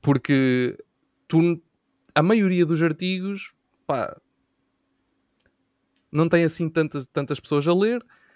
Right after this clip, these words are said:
eh, e a maioria das coisas são vistas só naquilo que nós metemos no, no Insta e metemos no YouTube e siga para a frente. Muitos sites, eh, internacionais e tudo sabem disso, até porque tu hoje vais a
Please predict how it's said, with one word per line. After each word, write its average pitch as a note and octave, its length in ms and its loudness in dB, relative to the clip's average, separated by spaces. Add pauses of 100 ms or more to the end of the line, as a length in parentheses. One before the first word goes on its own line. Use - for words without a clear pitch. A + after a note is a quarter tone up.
(160)
eh, C3+ 320 2
e D3+ 160 -2
a F3 40 0
maioria G3 340 2
das F#3 120 0
coisas F#3+ 440 -2
são F3+ 160 -2
vistas F3+ 680 -6
só F3 220 0
naquilo E3 280 -6
que E3+ 80 -8
nós D#3+ 160 0
metemos D#3 380 -2
no, D#3+ 400 0
no E3 200 0
Insta F#3+ 380 0
e E3+ 100 0
metemos D3+ 340 -2
no D3+ 100 2
YouTube E3 520 0
e E3 40 -6
siga D#3 260 -4
para D#3 140 0
a - 20 2
frente. A#2 360 -6 (1000)
Muitos A#3 440 2
sites, - 560 -4 (140)
eh, B2+ 260 -4 (320)
internacionais D#3 680 -2
e C#3+ 80 -10
tudo C#3 180 -8
sabem C#3 380 0
disso, F#3 260 -8
até D#3+ 140 0
porque E3 460 -2
tu D#3+ 120 -2
hoje D#3+ 240 2
vais D3 240 0
a C#3+ 40 -6